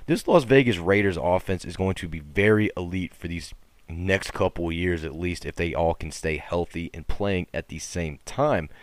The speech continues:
Now, the next news that I want to talk about in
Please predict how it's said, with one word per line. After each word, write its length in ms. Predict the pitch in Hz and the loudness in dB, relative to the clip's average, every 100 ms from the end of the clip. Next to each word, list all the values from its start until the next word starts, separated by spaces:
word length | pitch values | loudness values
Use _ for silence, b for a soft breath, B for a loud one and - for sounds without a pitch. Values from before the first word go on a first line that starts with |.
| B B B | B B B
Now, 140 | 87 | -4
the 100 | 85 | -2
next 240 | 104 120 - | 0 0 0
news 140 | 104 | -4
that 80 | 95 | -2
I 40 | |
want 180 | 98 98 | -2 -2
to 40 | - | -4
talk 160 | 90 | -8
about 360 | 64 92 90 - _ | -6 -2 0 -2 _
in 320 | 98 104 98 | 0 2 0